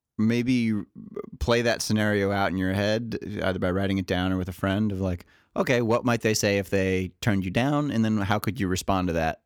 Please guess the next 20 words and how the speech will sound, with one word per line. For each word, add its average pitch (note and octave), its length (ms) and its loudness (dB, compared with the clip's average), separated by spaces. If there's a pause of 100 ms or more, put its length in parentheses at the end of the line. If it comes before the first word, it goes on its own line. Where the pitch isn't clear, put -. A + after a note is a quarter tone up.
(480)
Like, G2 140 -2
if F#2+ 100 -6
you G#2 120 2
know A2+ 340 2
what G#2 380 0
you're G2 100 0
gonna F#2+ 240 0
do F2+ 560 0 (460)
in G2 100 0
the F2+ 80 0
chance C3+ 300 0
of G2+ 100 -6
a G2 40 -4
rejection, F#2+ 580 -2
it D#2+ 60 -2
might - 180 -2
not G2 120 -4
be F2 100 -4
so E2 120 -2
scary. E2 440 -4